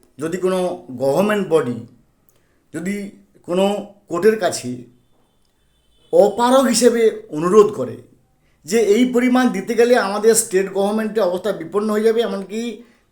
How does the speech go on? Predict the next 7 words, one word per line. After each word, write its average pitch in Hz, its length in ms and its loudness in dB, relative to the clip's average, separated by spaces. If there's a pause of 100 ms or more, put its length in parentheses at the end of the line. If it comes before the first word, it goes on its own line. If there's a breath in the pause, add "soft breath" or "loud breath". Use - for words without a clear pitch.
তার 175 240 -2
জন্য 220 180 0 (160)
সরকার 160 260 -8 (100)
চালাতে 214 360 0
পারবো 127 300 -4
না, - 60 -20 (1200)
সরকার 175 420 -4